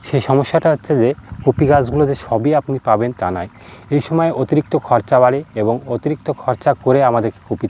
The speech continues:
তৈরি করতে হয়। এই খরচা করে যদি আমরা ভালো কপি তৈরি করতে পারি, তাহলে মার্কেটে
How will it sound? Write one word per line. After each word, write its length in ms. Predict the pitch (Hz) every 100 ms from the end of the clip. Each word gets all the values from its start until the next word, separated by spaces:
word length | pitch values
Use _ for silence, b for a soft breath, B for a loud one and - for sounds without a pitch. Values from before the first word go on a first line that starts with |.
| -
তৈরি 200 | 92 90
করতে 240 | 92 85 85
হয়। 180 | 92 90 - B B B B 139
এই 60 | 131
খরচা 300 | - 123 - 156 143
করে 120 | 151 156 147
যদি 120 | 147 135
আমরা 140 | 123 - - -
ভালো 180 | 98 147
কপি 180 | 156 160 -
তৈরি 180 | 131 123
করতে 220 | 127 - 123
পারি, 160 | 104 117 - B B B
তাহলে 240 | 110 104 117 113
মার্কেটে 400 | 104 104 127 127